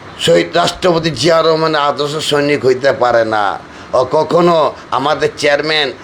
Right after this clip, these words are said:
খালেদা জিয়ার গণতন্ত্রের মা সৈনিক হইতে পারে না।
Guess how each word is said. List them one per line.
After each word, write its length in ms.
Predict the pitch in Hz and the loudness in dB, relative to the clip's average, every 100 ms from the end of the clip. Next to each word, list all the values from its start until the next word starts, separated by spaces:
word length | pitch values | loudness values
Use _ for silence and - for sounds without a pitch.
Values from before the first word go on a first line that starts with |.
| - - - - - | -20 -20 -20 -10 -2
খালেদা 340 | 139 151 151 | 2 4 2
জিয়ার 440 | 135 143 151 139 - - - - - - - 107 | 0 0 2 2 -2 -8 -20 -20 -20 -20 -10 -2
গণতন্ত্রের 580 | 151 160 151 147 156 147 | 2 2 0 0 0 0
মা 280 | 147 135 101 - | 0 0 -2 -2
সৈনিক 360 | 151 151 120 | 0 2 2
হইতে 220 | 127 117 | 0 0
পারে 220 | 131 131 127 | 0 2 2
না। 260 | 120 107 | 2 -2